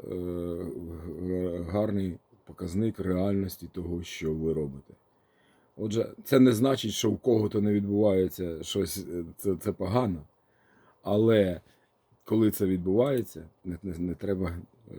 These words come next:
переживати, думати, що щось іде не так. Все так, мої дорогенькі. Отже, працюємо. Для тих, в кого нічого, вони думають, не відбувається.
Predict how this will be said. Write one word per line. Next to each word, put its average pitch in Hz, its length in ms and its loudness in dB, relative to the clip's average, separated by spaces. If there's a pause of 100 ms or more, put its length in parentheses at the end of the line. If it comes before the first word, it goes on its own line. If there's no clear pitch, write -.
(100)
переживати, 82 640 -6
думати, 82 440 -6
що 73 260 -12 (140)
щось - 340 -10
іде 78 180 -6
не 71 120 -8
так. 101 280 -10 (1500)
Все - 160 -2
так, 92 160 -2
мої 82 160 -6
дорогенькі. 73 440 -14 (720)
Отже, 123 240 2
працюємо. 82 580 -2 (520)
Для 120 160 6
тих, 170 280 4
в - 40 -20
кого 135 340 6
нічого, 127 800 6
вони 113 220 2
думають, 101 400 2
не 95 100 -2
відбувається. 85 600 -6